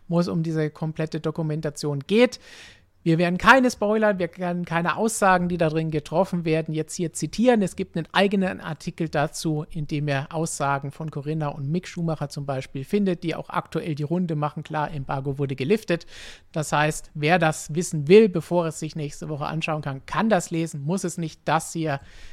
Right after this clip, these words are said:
ist komplett ohne Spoiler. Und das Wichtigste, was Samuel eben gesagt hat, man sollte vorher, wenn man sich diese Schumacher-Geschichte anschaut, wissen,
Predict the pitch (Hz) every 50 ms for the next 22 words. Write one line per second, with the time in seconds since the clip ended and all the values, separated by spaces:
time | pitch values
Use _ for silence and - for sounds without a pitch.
0 | - - - 202 170 - - - - - 147 143 - - 147 147 147 - - -
1 | - - 190 165 185 185 175 156 135 120 - - - - - 143 123 135 147 156
2 | 165 185 202 - - - - - - - - _ - - 196 165 170 175 175 180
3 | - - - - - _ - 180 165 - 185 226 226 - 233 208 - - 214 190
4 | 180 185 180 - - - 156 180 220 220 208 202 - 208 190 196 180 175 - -
5 | 170 185 214 - - - 190 202 214 - - - 190 170 160 160 - 175 190 196
6 | - 190 170 - - 190 214 220 208 214 196 190 180 175 170 165 - 190 180 -
7 | - _ _ - 196 208 202 196 180 - - 185 190 190 175 160 170 160 165 151
8 | - 165 151 - - 143 - 170 202 - - 156 147 143 - 165 202 190 - 196
9 | 196 -